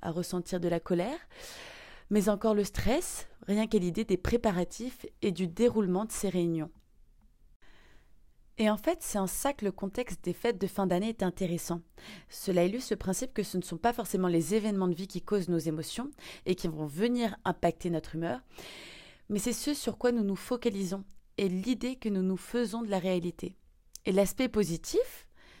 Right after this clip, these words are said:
c'est que vous pouvez travailler là-dessus en faisant ce que l'on appelle de la restructuration cognitive, c'est-à-dire réussir à faire de l'autocritique de vos pensées et à se refocaliser sur l'essentiel pour amener un mieux-être.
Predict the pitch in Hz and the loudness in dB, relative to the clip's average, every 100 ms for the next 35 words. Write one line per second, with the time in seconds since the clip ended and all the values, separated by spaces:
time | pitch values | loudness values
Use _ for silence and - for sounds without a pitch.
0 | - - 214 202 185 - 226 262 - 214 | -12 -2 -2 0 -4 -4 -2 -2 2 2
1 | 196 175 165 - 302 - - - - - | 2 2 0 -2 -8 -10 -20 -18 -14 -2
2 | 196 202 208 247 - 202 185 175 240 240 | -2 0 0 -2 -2 0 2 2 2 0
3 | 190 175 156 165 226 - - - - 190 | 2 2 0 0 -2 -2 -14 -12 -2 0
4 | 170 - 226 202 175 - 185 170 - - | 0 -2 -6 -4 -4 -4 -10 -10 -12 -8
5 | 175 175 208 226 208 - - 247 - - | -2 0 2 2 2 0 -4 -4 -4 -4
6 | 180 - 220 170 160 202 233 220 - 175 | -2 0 -2 0 0 0 0 -2 -2 -8
7 | - 175 170 156 - 147 - 254 - - | -8 -4 -2 -4 -4 -8 -4 -6 -8 -20
8 | - - - - - 202 180 - 170 240 | -18 -16 -14 -12 2 4 4 2 2 2
9 | 262 226 214 190 190 233 196 180 196 175 | 0 0 2 2 -2 -4 -4 -4 -4 -6
10 | - 190 220 - 170 160 170 214 190 170 | -4 -6 -6 -8 -2 2 4 4 2 2
11 | 165 - - - | 0 -2 -8 -10